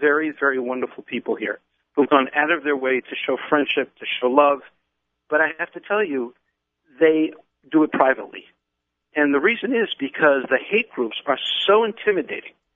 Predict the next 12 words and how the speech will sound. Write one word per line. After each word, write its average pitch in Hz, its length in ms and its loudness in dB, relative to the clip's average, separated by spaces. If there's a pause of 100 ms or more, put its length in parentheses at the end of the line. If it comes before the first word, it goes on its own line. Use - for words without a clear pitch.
(420)
uh, 135 280 4 (140)
that 160 240 4
they, 147 440 2
that 143 180 -2
people 180 260 0
are 180 100 2 (200)
fearful 131 520 -2 (640)
physically, 180 580 0
and 151 160 0
they're 143 180 2 (160)
fearful, 185 500 0 (140)
fearful 208 280 2